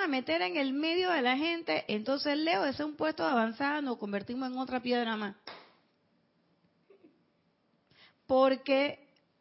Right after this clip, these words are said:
nos dejamos llevar. ¿Y por qué nos dejamos llevar? Porque no estamos practicando lo suficiente, no estamos vigilándonos lo suficiente.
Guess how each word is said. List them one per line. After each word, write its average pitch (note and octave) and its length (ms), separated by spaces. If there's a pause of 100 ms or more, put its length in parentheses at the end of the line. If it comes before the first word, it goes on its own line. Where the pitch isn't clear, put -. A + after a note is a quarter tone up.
(140)
nos F#3+ 220
dejamos G3 420
llevar. B3+ 540
¿Y - 120
por G#3+ 260
qué C#4 120
nos E4 140
dejamos C#4+ 380
llevar? C4+ 400 (400)
Porque F#3+ 320
no F#3+ 120
estamos C4 960 (380)
practicando F#3+ 880
lo A3+ 120
suficiente, G3+ 1000 (380)
no G3+ 280
estamos C4 1300 (880)
vigilándonos A3+ 1000
lo G3+ 140
suficiente. F#3+ 920